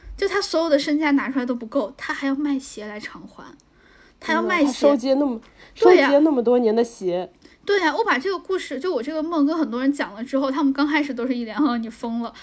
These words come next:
Speaker 1: 然后呢，就是“你这个梦好肤浅。”直到我一说白敬亭要卖鞋帮我赎罪，就不是帮我那个凑那个，<laughs> 不是帮我赎罪，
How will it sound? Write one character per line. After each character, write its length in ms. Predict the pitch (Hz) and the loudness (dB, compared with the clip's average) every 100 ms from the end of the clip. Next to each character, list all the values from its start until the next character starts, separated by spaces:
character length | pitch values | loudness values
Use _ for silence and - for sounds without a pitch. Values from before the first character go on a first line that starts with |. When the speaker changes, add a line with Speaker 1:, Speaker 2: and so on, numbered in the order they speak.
| - | -12
Speaker 1:
然 140 | - 294 | -4 -2
后 160 | 330 | 2
呢， 160 | 294 254 | 2 2
就 100 | 294 | 0
是 140 | 302 240 | -4 -8
“你 160 | 226 220 | -10 -12
这 120 | 294 | -8
个 80 | 277 | -8
梦 240 | 233 277 269 | -2 0 0
好 180 | - | -4
肤 220 | - - 262 | -14 -12 -10
浅。” 280 | - 202 226 | -8 -8 -10
直 100 | 247 | -4
到 140 | 285 | 0
我 160 | 277 214 | 0 -2
一 100 | 233 | -6
说 320 | 269 247 247 | -4 -4 -4
白 220 | 240 220 | -6 -8
敬 120 | 254 | -2
亭 140 | 262 226 | -2 -2
要 140 | 233 | -4
卖 260 | 254 277 262 | -2 -2 -2
鞋 420 | - - 202 214 - - - - - | -6 -12 -8 -8 -8 -20 -20 -20 -10
帮 220 | - 269 262 | -2 0 2
我 180 | 226 | -2
赎 320 | 208 - 226 220 | -6 -12 -10 -6
罪， 180 | 262 | -4
就 140 | 240 269 269 | 0 0 -2
不 100 | - | -6
是 140 | 269 269 - | -2 -2 -2
帮 180 | 262 254 | -4 -2
我 160 | 220 214 - | -2 -4 -8
那 120 | 233 | -8
个 180 | 269 302 | -8 -10
凑 260 | - 302 247 | -8 -4 -2
那 160 | 247 | -4
个， 180 | 226 196 - - | -8 -10 -14 -20
<laughs> 260 | - - - | -20 -10 0
不 60 | |
是 180 | 349 349 | 2 2
帮 180 | 262 294 | 0 0
我 80 | 247 | -2
赎 160 | - | -4
罪， 160 | 214 233 | -4 -4